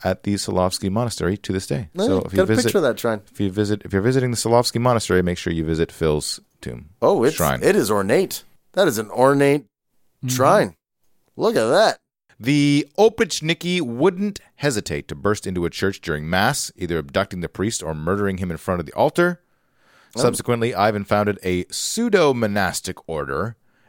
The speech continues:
Speaker 1: in which he was the abbot and his, quote unquote,
Speaker 2: Mm.
Speaker 1: and his, and his Oprichniki were the monks.
Speaker 2: Okay,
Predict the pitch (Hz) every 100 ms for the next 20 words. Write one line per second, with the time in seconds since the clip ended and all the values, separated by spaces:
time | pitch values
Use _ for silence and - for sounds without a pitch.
0 | _ 104 113 127 - - 160 147 120 120
1 | _ - 165 113 85 - - _ _ _
2 | - 95 101 95 - - 71 65 65 69
3 | 87 - _ _ _ 120 123 165 95 104
4 | 92 85 92 85 - 110 98 - 123 101
5 | 95 92 95 87 85 _ _ - 80 87
6 | 131 127 - - - - - - 120 123
7 | 120